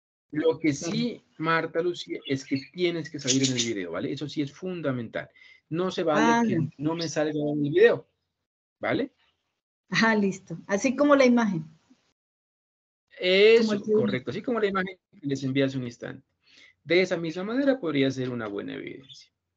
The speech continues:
Speaker 1: ¿Listo? No sé si hay más preguntas, muchachos. Ya nos, no nos hemos visto hace rato, yo sé, pero por cuestiones de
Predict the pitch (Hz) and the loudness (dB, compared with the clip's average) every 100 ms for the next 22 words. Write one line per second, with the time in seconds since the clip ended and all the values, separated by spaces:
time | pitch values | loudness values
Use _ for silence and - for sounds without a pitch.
0 | _ _ 131 - 220 220 _ _ _ _ | _ _ -20 -12 -12 -12 _ _ _ _
1 | _ _ _ _ _ _ _ _ _ - | _ _ _ _ _ _ _ _ _ -10
2 | 127 135 139 131 127 - 117 143 170 165 | -8 -2 0 0 -2 -4 -8 -6 -6 -6
3 | 151 135 127 147 143 139 135 127 127 131 | -6 -8 -6 -2 -2 -2 -4 -4 -4 -6
4 | 151 156 151 160 151 147 160 143 151 160 | -6 -4 -4 -6 -6 -6 -6 -4 2 2
5 | 156 139 135 139 175 196 _ _ _ _ | 2 2 2 0 -4 -6 _ _ _ _
6 | - 131 - 135 131 135 127 - 135 135 | -8 -8 -4 -6 -4 -6 -6 0 2 2
7 | 135 127 110 | -2 -4 -6